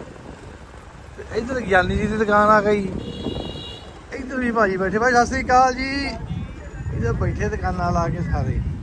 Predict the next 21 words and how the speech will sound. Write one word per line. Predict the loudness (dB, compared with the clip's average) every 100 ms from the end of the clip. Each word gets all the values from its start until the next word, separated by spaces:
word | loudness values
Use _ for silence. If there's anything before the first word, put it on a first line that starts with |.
| -10 -14 -14
ਇੱਧਰ | -12 -10 -8
ਸਾਡੇ | -6 -6
ਬਾਬਾ | -6 -6 -8
ਤੇਜਿੰਦਰ | -8 -10 -10 -8
ਸਿੰਘ | -8 -8
ਜੀ। | -8 -8 -8 -8 -8 -10 -10 -10 -10 -8 -8 -8 -8 -8 -8 -8 -8 -8 -6 -6 -8 -2 0
ਤੇ | 0
ਆਹ | 4 6 8
ਆ | 8 6
ਗਿਆ | 2
ਜੀ | 0
ਮੇਨ | 0 2 2 4 2
ਅੱਡਾ | 4 4 2 0
ਜਮਸ਼ੇਰ | -2 -2 -2 0 0
ਦਾ। | 2 4 6 6 4 0 -4 -8 -8 -10 -10 -10 -10 -8 -8 -8 -10 -10 -10 -10 -10 -10 -10 -10 -10 -10 -6
ਤੇ | -2 0
ਰੌਣਕ | 2 2 2 2
ਮੱਠੀ | 0 0 0
ਮੱਠੀ | 0 0 -2
ਜਿਹੀ | 0 4
ਆ | 6